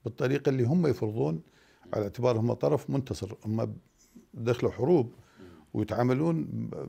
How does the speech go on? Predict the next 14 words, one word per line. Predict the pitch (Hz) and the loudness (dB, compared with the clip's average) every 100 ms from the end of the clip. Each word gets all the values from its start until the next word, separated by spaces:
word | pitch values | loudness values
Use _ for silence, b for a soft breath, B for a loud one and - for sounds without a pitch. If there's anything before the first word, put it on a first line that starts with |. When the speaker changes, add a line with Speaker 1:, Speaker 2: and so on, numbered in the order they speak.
| - | -8
Speaker 1:
وفق | - 104 127 127 | -4 -2 0 0
منهج | 147 151 139 | 2 2 0
المنتصر | 151 175 113 - 85 - _ _ - | 0 0 -2 -6 -10 -16 _ _ 0
أو | 113 113 | 0 2
نظرية | 110 107 127 147 - | 2 2 2 2 0
ال-، | 123 127 - 120 | -4 -6 -4 -4
ال-، | 120 - - b b b | -4 -8 -20 b b b
فرض | - 135 139 | 0 0 2
القوة، | 135 175 180 107 | 0 2 4 2
فرض | 113 113 | 2 0
ال-، | 120 120 - | 0 -2 0
إرادة | 120 139 139 | 4 2 2
المنتصر. | 156 175 107 - - - | -2 0 -2 -2 -12 -20
Speaker 2:
مم. | B | B